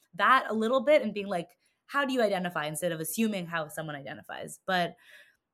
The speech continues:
I think that there is a lot of conditioning that gets in the way from people exploring what they genuinely feel. However, I think that there is also this biological component where some people are just wired to be turned on by a certain type of person.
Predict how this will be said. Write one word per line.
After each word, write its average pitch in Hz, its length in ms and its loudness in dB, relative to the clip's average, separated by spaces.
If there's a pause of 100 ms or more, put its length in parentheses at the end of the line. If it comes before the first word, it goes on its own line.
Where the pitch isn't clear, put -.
(280)
I 185 80 -2
think 190 320 -4
that 180 400 0
there 185 180 2
is 233 240 4
a 247 40 4
lot 190 220 2
of 190 120 -2
conditioning 175 560 -4
that 170 140 -6
gets 170 240 -2
in 175 80 -6
the 165 80 -6
way 170 240 -2
from 165 180 -10
people 180 400 -4
exploring 165 880 -4 (360)
what 175 180 -6
they 170 120 -6
genuinely 165 580 -6
feel. 208 560 0 (600)
However, 262 340 2
I 285 120 6
think 339 320 0
that 254 120 -2
there 233 140 4
is 285 420 0
also 220 400 -2
this 180 340 -4
biological 180 840 -2
component 180 460 -6
where 180 120 0
some 190 240 -4
people 208 260 -4
are 196 120 2
just 175 320 -6 (200)
wired 180 540 2
to 175 80 -12
be 175 100 -6
turned 170 320 -6
on 160 160 -2
by 156 100 -4
a 151 100 -4
certain 151 320 -8
type 156 200 -12
of - 100 -20
person. - 340 -16